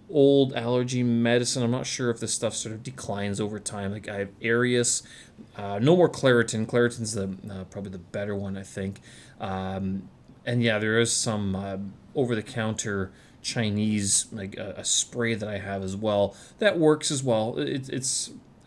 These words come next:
but I mean, then you're spraying stuff up your nose, and it's kinda gross. More gross than me talking about it, let's put it that way. Anyway, so allergies are sort of, um,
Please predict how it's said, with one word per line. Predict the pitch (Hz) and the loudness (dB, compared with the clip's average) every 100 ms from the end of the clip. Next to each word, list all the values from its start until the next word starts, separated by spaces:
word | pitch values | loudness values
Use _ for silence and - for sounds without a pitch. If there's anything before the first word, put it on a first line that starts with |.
| - | -12
but | 143 120 113 | -2 0 0
I | |
mean, | 113 110 | 0 -2
then | 107 107 | -2 -4
you're | 120 98 | -8 -8
spraying | 92 - 127 110 | -8 -6 -4 -6
stuff | 101 110 - | -6 -8 -8
up | 98 | -10
your | 104 | -8
nose, | 107 107 101 | -4 -2 -2
and | 101 | -6
it's | 95 - - - - - - - _ - - | -6 -6 -8 -14 -20 -20 -20 -20 _ -20 -10
kinda | 139 107 95 101 | -6 -6 -8 -10
gross. | 110 98 92 - - - - - - - - - - | -4 -4 -4 -8 -14 -14 -20 -20 -20 -20 -16 -12 0
More | 160 175 | 4 4
gross | 156 147 143 - | 6 4 4 2
than | 120 | 0
me | 104 | -2
talking | - 101 101 113 | -2 -4 -4 -6
about | 101 92 - | -8 -8 -10
it, | 104 | -10
let's | 107 95 | -8 -8
put | - 101 | -10 -10
it | 92 | -10
that | 104 95 - | -12 -12 -14
way. | - - - - - - - - - - | -16 -16 -20 -20 -20 -20 -20 -20 -20 -10
Anyway, | 120 90 | -10 -8
so | - 104 | -6 -2
allergies | 104 101 - 98 | 0 0 0 -4
are | 92 | -4
sort | - 90 | -6 -8
of, | 90 - - - - | -10 -18 -20 -20 -10
um, | 101 92 92 | -6 -4 -4